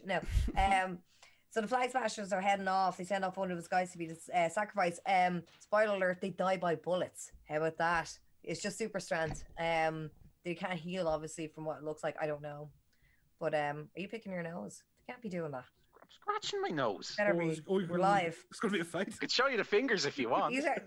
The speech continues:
Speaker 3: <laughs>
Speaker 1: good.
Speaker 2: There's
Speaker 1: Um,
Speaker 2: another thing I, I, I started to pick up on, and I think that, um, the new
Speaker 1: Tell me
Speaker 2: Captain
Speaker 1: now.
Speaker 2: America is actually listening in on, um, Bucky and Falcon's conversations.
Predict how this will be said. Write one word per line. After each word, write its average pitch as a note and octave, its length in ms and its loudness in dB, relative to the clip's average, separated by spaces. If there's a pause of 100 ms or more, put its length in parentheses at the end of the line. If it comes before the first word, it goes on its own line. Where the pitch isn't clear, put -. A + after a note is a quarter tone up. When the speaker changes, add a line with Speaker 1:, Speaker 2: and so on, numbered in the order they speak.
(180)
Speaker 3:
<laughs> - 260 -14
Speaker 1:
good. D#4 360 4 (440)
Speaker 2:
There's G#3 480 6
Speaker 1:
Um, A3 60 4
Speaker 2:
another A3+ 100 6
thing G#3 120 4
I, F3+ 240 4
I, F3 320 0 (160)
I D#3 180 -2
started D3 380 -6
to C3 280 -8 (240)
pick D#3+ 180 -6
up C#3+ 140 -2
on, C3 80 0
and B2+ 100 -4
I B2+ 100 -4
think D3 300 -2
that, C3 180 -8 (220)
um, A#2+ 420 -10 (560)
the D3 80 -6
new C#3+ 120 0
Speaker 1:
Tell A#3+ 180 -2
me G#3+ 80 -2
Speaker 2:
Captain G3 120 0
Speaker 1:
now. - 60 2
Speaker 2:
America C#3+ 440 -2
is B2+ 180 -6
actually D#3 360 -4
listening C#3 360 -4
in B2+ 260 -4 (140)
on, B2 440 -4 (840)
um, B2 320 -10
Bucky B2+ 460 -6 (120)
and A#2 240 -8
Falcon's A#2+ 560 -8 (200)
conversations. B2+ 720 -8